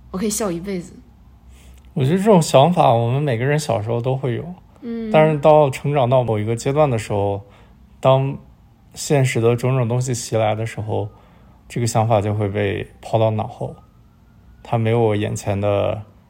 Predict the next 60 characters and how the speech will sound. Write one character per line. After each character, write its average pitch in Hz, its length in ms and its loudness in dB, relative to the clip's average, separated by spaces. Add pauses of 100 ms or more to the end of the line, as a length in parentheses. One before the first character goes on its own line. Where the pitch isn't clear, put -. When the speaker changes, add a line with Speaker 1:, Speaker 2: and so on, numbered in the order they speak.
(260)
Speaker 2:
学 - 260 -4
业 117 160 2
重 107 220 -6
要， 139 180 -10 (300)
没 117 80 -2
有 107 160 0
事 117 240 -4
业 101 120 -2
重 107 200 -8
要， 117 180 -8 (100)
没 117 120 -2
有 113 100 0
赚 117 180 0
钱 104 220 -6
重 98 180 -8
要， 104 200 -8 (540)
没 113 100 -2
有 110 260 2
拥 113 220 -2
有 104 440 -4 (120)
某 117 180 -2
些 127 160 -4
物 151 180 -2
质 117 140 -4
重 110 220 -8
要。 147 120 -8 (300)
Speaker 1:
嗯。 233 420 -8 (340)
Speaker 2:
为 160 120 2
什 147 100 2
么 117 140 2
你 110 140 0
可 117 160 -4
以 117 80 0
一 120 40 -2
直 117 140 -6
保 - 180 -6
持 - 220 -8
着 104 60 -4
这 107 100 -6
个 101 100 -4
心？ 117 400 -8 (200)
Speaker 1:
我 202 100 -8
觉 202 80 -4
得 233 60 -2
可 254 140 -6
能 202 100 -4
是 214 100 -8
我 262 80 -2
比 262 80 -12
较 170 140 -6
幸 202 320 -6
运， 170 180 -12 (320)
因 226 160 -6
为 226 140 -2
我 190 120 -4
一 233 120 -6
直 202 100 -8
有 202 140 -6
力 196 220 -8
量。 160 220 -12